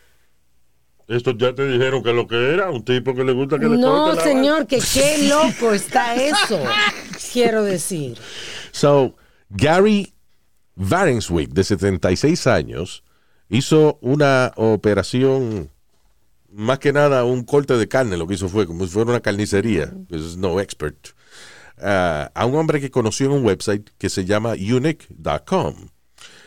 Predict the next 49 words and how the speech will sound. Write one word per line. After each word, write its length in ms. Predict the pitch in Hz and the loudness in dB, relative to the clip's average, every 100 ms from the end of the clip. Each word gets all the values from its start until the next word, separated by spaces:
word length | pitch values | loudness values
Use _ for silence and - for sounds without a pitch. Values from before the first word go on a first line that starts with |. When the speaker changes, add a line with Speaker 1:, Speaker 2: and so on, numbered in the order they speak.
| - - _ - | -20 -20 _ -4
Speaker 3:
I 120 | 120 | -4
tried 220 | 113 156 | 0 -2
to 100 | 151 | 0
go, 180 | 123 131 | 2 2
pero 220 | 110 98 95 | 2 0 0
it's 160 | 92 85 - 95 | -2 -12 -18 -12
not 280 | 101 107 | -4 -4
secure 320 | - 101 - 92 | -4 -6 -2 0
website, 500 | 90 92 - 65 - _ | 0 -4 -6 -10 -12 _
so, 220 | 143 165 | -6 -4
Speaker 2:
Mm. 60 | 71 - _ | -6 -12 _
Speaker 3:
no 100 | - | -6
sé. 120 | - | 0
Speaker 2:
¿Para 180 | 226 76 | 0 0
qué 160 | 254 | -2
tú 160 | 247 277 | -2 -2
querías 320 | 285 262 247 | -2 0 0
ir 120 | 233 | 0
ahí, 240 | 208 170 160 | 0 -2 -2
Luis? 280 | 151 143 147 | -4 -6 -2
Speaker 3:
Just 220 | 127 - | -2 0
to, 60 | 147 139 | -2 0
to 260 | 131 143 135 | 2 2 4
read 220 | 156 262 | 0 0
about 220 | 302 190 | 0 0
the 40 | 101 | -2
story. 420 | - 92 73 58 | -4 -4 -4 -4
Speaker 2:
To 40 | 208 | -4
do 240 | 220 233 | -4 -4
research? 600 | 247 240 277 269 - - - | -4 -4 -4 -4 -6 -14 -4
Speaker 3:
Yeah, 360 | 123 185 - | 0 0 -2
yo 140 | - 101 | -2 0
no 80 | 185 | 0
quiero 200 | 233 156 | 0 0
que 80 | |
me 120 | 139 107 | 0 2
corten 260 | 147 165 | 0 0
los 100 | 95 82 | -2 0
huevos, 340 | 98 135 175 | 2 2 0
lo, 480 | 156 107 113 113 110 | -4 -6 -8 -8 -2
a 60 | 107 | 0
lo 140 | 104 | 0
poco 260 | 101 98 95 | -2 -4 -6
que 80 | |
tengo, 340 | 87 98 98 76 | -4 -4 -4 -6
I 40 | |
love 240 | 73 101 160 | -4 -4 -6
it. 80 | - _ _ - - - 554 - | -8 _ _ -20 -14 -2 -2 0
Dice, 300 | 185 131 | 0 0